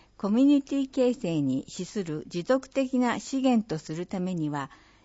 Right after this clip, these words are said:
担い手、人材の育成と定着は不可欠であり、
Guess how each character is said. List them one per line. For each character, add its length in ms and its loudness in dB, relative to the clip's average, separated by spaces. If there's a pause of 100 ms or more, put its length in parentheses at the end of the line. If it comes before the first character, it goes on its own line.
(100)
担 340 0
い 100 0
手、 320 -4 (180)
人 300 6
材 240 2
の 180 2
育 280 -6
成 280 -4
と 280 -2
定 340 -2
着 340 -6
は 220 -2
不 140 -20
可 160 -4
欠 300 -6
で 180 -6
あ 100 -8
り、 200 -10